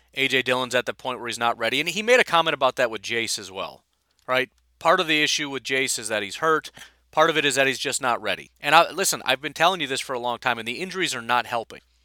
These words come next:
He's not only raw in terms of him not being in the N F L very long,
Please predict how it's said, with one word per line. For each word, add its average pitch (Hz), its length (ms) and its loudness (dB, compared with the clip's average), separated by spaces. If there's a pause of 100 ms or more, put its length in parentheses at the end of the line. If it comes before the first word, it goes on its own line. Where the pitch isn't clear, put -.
(300)
He's 160 260 -4
not 175 300 4
only 165 380 -4
raw 127 380 4
in 120 100 -2
terms 120 260 -10
of 107 120 -10
him 131 140 -10
not 123 160 -2
being 120 180 -6
in 110 100 -10
the 110 80 -6
N 113 100 -2
F 110 140 -8
L 113 100 -2
very 135 220 -6
long, 143 240 -6